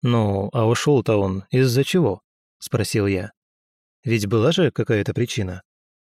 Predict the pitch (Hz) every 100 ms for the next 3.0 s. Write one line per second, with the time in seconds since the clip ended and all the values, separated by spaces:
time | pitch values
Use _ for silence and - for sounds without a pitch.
0 | _ _ _ - 156 175 196 - 247 190
1 | 123 107 120 - 113 101 104 - _ _
2 | _ 123 - 107 113 98 101 117 101 95